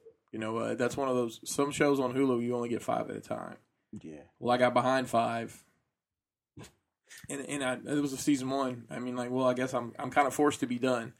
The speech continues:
Speaker 1: So, uh, then I, 'cause I'm missing this giant chunk in the middle. Season two started, so we, I watched, like, some twenty-minute review of season one on, on YouTube that Fox had actually put out or whatever. So I started watching season two, same thing happened.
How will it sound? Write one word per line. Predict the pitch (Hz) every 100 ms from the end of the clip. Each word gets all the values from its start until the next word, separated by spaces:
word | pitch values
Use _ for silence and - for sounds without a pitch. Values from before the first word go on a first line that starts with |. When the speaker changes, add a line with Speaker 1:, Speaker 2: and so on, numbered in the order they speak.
| - - _ -
Speaker 1:
So, | - 131
uh, |
then | 127 135
I, | 131 127
'cause | - -
I'm | 127 127
missing | 127 120
this | 127
giant | 127 120 113
chunk | 127 127
in |
the | 107
middle. | 113 - - _ _
Season | - 143 127
two | 127 156 175
started, | - 127 123 123 123
so | 127
we, | 135 123
I |
watched, | 123 123 -
like, | 123
some | - 127 113 - _ _ _ _ _ _ -
twenty-minute | - 147 143 139 135
review | 120 117 113 127 120
of | 113
season | - 120 110 113
one | 113 113 110
on, | 101 104 101 104 _ _ - - -
on | 113 113
YouTube | 110 104 90 - - _ _ _ -
that | 107 101
Fox | 120 113 -
had |
actually | 107 104 -
put | -
out | 101 104
or | 104
whatever. | 104 101 110
So | 120
I | 117
started | 117 - 131 131 120
watching | 120 113 113
season | 127 120 110
two, | 117 131 123
same | 107 98
thing | -
happened. | 107 - -